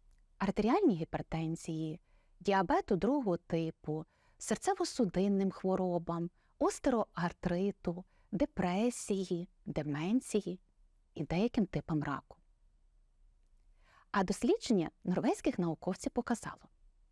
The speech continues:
що, перейшовши на здоровий раціон у середньому віці, можна збільшити тривалість життя на шість-сім років.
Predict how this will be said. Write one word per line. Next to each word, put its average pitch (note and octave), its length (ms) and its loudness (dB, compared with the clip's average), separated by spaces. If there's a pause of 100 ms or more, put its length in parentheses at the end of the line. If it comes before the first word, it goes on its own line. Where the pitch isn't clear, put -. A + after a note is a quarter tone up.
(300)
що, - 180 -2
перейшовши F3 680 -2 (120)
на F3+ 140 2
здоровий E3+ 460 -2
раціон D3+ 560 0
у A3 60 -4
середньому D#3 560 -4
віці, A3 460 -4 (640)
можна G3 380 2
збільшити G3 560 0
тривалість D3+ 520 -4
життя E4+ 320 0 (520)
на E3 120 -2
шість-сім - 640 -2
років. C#4+ 360 -2